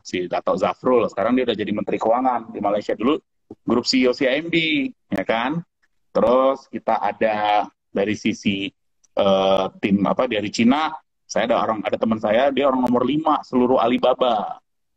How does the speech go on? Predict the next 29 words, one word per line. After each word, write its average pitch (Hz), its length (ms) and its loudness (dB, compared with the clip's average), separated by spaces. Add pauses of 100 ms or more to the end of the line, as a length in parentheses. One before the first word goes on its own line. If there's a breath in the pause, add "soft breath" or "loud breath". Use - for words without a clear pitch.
(160)
Terus 113 220 0
ada 117 180 2
satu 120 300 0
lagi, 131 480 0 (160)
foundernya 127 560 0
Meituan, 127 760 -2
which 101 180 -10
is - 80 -8
the 107 100 -4
largest 104 480 -2
food 131 220 0
delivery. 120 840 2 (520)
Jadi 107 200 2
yang 170 80 0
di 156 80 2
asean 151 380 0
ini 208 80 -2
counterpartnya 147 460 0
hanya 143 200 0
ada 127 80 0
empat 123 200 -2
puluh 139 200 2
orang, 156 280 0 (160)
siap - 320 -2
batch. - 520 -4 (440)
Nah, 95 280 0
sekarang 113 320 0
udah 131 120 4
masuk 113 240 -4